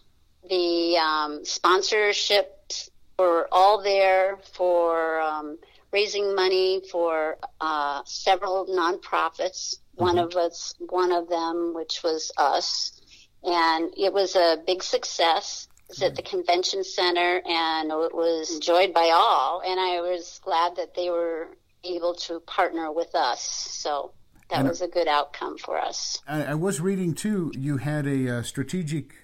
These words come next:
Speaker 2: a three-year strategic plan, I think that, uh, was instituted in twenty eighteen. Uh, how,
Speaker 1: Yes.
Speaker 2: how's that progressing? And tell, tell us a little bit about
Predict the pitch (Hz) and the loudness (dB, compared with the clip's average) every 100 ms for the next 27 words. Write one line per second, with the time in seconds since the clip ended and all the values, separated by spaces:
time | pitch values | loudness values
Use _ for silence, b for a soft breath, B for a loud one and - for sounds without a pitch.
0 | - 123 120 170 175 156 143 147 - 160 | -12 -10 -4 -4 -2 -2 -4 -6 -6 -4
1 | 131 135 - 165 135 120 123 B B B | -6 -8 -4 0 2 0 -2 B B B
2 | 120 147 139 143 127 - 131 123 110 B | -2 0 0 -2 -2 0 0 0 -4 B
3 | B 123 120 135 135 - 127 143 135 120 | B -2 2 2 0 -4 -2 -2 0 0
4 | 117 - 151 143 131 123 - 214 190 113 | 0 -2 2 4 4 2 -2 0 2 2
5 | 110 151 b b b b - 127 117 - | 2 -2 b b b b -6 -4 -4 0
6 | - 202 190 151 143 202 165 185 - 143 | 2 4 0 -2 -2 -2 0 -2 -2 -2
7 | 127 123 127 123 120 165 165 131 - 170 | 0 0 2 0 0 -2 -4 -6 -6 -4
8 | 151 143 143 135 127 123 123 123 120 | -2 -2 0 0 0 -2 0 -2 -4